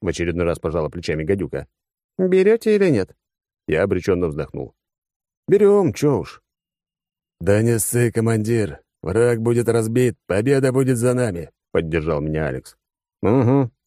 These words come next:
угрюмо кивнул я. «Ну вот и отлично», гадюка встала. «Я тогда, с вашего позволения, откланяюсь». «Генерал», остановил её я. «Что тебе?»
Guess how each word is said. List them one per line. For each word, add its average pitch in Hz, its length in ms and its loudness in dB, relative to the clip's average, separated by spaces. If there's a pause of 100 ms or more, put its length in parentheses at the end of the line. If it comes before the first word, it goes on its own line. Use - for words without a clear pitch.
(100)
угрюмо 82 380 -2
кивнул 80 320 -2
я. 73 240 -4 (1000)
«Ну 214 300 2
вот 208 200 -2
и 190 40 2
отлично», 107 580 -2 (220)
гадюка 82 360 -4
встала. 71 340 -8 (720)
«Я 208 180 2
тогда, 190 280 -2
с - 120 -4
вашего 143 280 0
позволения, 139 600 2
откланяюсь». 123 840 -6 (540)
«Генерал», 139 500 0 (120)
остановил 76 500 -4
её 76 260 -4
я. 71 260 -6 (760)
«Что 208 320 0
тебе?» 98 380 -2